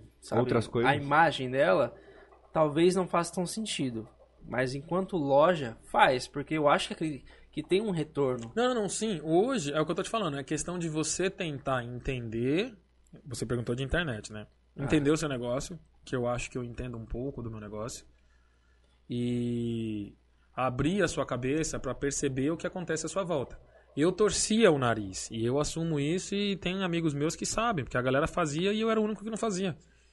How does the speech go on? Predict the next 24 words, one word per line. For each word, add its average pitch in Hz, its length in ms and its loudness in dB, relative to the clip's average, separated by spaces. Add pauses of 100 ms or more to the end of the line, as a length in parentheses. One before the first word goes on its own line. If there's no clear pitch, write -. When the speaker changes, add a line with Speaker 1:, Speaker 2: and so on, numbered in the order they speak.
(400)
Speaker 1:
Sim. 143 400 -8 (120)
Speaker 3:
É, 123 800 2
eu 143 100 2
torcia 208 300 4
o 269 40 2
nariz 240 280 6
pra 240 180 6
isso, 240 160 0
que - 40 0
eu 208 40 0
falava, 220 260 0
mano, 254 180 0
beleza, 226 640 2
isso 139 200 0
aí 170 120 2
gera 196 200 6
resultado. 202 580 4
Beleza, 151 360 2
você - 140 2
vende, 185 360 0
mas 139 180 2
não 175 140 -4
gera 175 600 6
fidelidade. 170 720 2